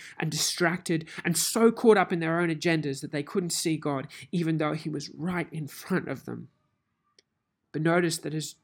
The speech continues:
Jesus says that he comes to fulfill all that is written about him in the law and the prophets, only those who caught God's prophetic outlook were ready for Jesus when he came. The prophets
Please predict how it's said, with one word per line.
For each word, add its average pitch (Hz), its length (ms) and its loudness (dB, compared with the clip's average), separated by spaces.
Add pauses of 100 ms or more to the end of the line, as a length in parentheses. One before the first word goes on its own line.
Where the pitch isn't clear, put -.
(100)
Jesus 190 520 0
says 131 500 -6 (280)
that 143 120 -10
he 170 120 -4
comes 170 380 -2
to - 120 -10
fulfill 175 640 -2 (360)
all 190 300 8
that 170 140 0
is 160 160 0
written 170 260 -2
about 143 360 -4
him 147 300 -8 (320)
in 147 140 -8
the 139 80 -2
law 160 500 2 (240)
and 147 120 -4
the 143 40 -4
prophets, - 720 -8 (800)
only 190 260 4
those 180 360 2
who 160 100 -2
caught 175 340 -2
God's 156 240 -2
prophetic 175 500 -2
outlook 143 520 -6 (280)
were 156 140 2
ready 160 400 0 (180)
for - 140 -8
Jesus 143 480 -6
when 139 120 -6
he 139 120 -10
came. 131 360 -12 (840)
The 156 60 -14
prophets 180 460 -2